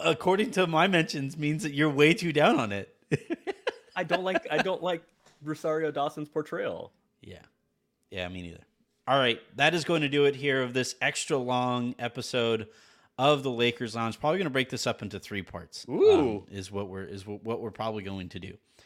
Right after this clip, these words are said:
Speaker 1: So, uh, until you guys hear that, and until you guys hear from me again, um, we are gonna be, uh, tipping off this season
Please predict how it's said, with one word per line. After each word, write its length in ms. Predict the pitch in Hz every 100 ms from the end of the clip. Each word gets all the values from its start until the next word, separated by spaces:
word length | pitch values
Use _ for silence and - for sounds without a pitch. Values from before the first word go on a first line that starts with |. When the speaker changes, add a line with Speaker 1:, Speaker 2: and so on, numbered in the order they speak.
| _ _ _ -
Speaker 1:
So, 520 | - 131 123 117 117
uh, 460 | - 120 113 113 110
until 720 | 117 120 - 165 170 165 165 - _ _ _ _ -
you 120 | 127
guys 180 | 135 127
hear 220 | 131 127
that, 360 | 123 160 160 -
and 140 | - 120
until 360 | 120 - 143 139
you 140 | 131
guys 240 | 131 123 -
hear 160 | 147
from 180 | - 123
me 140 | 123
again, 540 | 113 127 156 151 139 131 -
um, 360 | 110 107 107
we 120 | 117
are 80 | 131
gonna 160 | 131 127
be, 160 | 120 - _ _ _ _ -
uh, 220 | 101 98
tipping 340 | - 147 147 123
off 360 | 123 120 -
this 380 | 117 110 - - -
season 800 | - 139 143 135 143 135 135